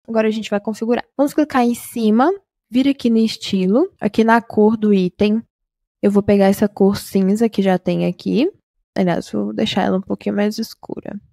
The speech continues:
Pronto. Vou vir em tipografia, vou colocar a fonte Nunito, Nunito Sans, tamanho quinze.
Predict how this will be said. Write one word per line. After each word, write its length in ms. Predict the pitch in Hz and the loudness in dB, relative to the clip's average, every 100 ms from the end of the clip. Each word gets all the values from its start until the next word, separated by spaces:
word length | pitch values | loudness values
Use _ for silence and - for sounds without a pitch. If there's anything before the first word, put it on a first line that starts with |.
| _ _ _ _ _ | _ _ _ _ _
Pronto. 420 | - - _ - _ _ _ _ _ _ | -12 -12 _ -20 _ _ _ _ _ _
Vou 80 | 226 | 0
vir 120 | 220 | 2
em 60 | 240 | 2
tipografia, 960 | - - 233 240 233 - 196 190 254 320 | 2 0 4 4 2 -2 0 2 2 0
vou 200 | 240 220 | 2 2
colocar 440 | 226 220 220 214 | 2 0 2 0
a 60 | 214 | 0
fonte 500 | - 202 196 - 214 | -2 -4 -4 -2 -2
Nunito, 840 | 214 254 254 208 196 - - 381 466 | 0 2 2 2 0 -4 -2 -2 -2
Nunito 400 | 214 202 202 240 | 0 0 2 0
Sans, 640 | - 202 190 240 330 - _ _ _ _ _ | -2 -2 -2 -2 -6 -12 _ _ _ _ _
tamanho 420 | 208 202 208 269 | 0 2 2 0
quinze. 720 | - - 202 190 202 208 339 | -4 -6 -4 -2 -2 0 0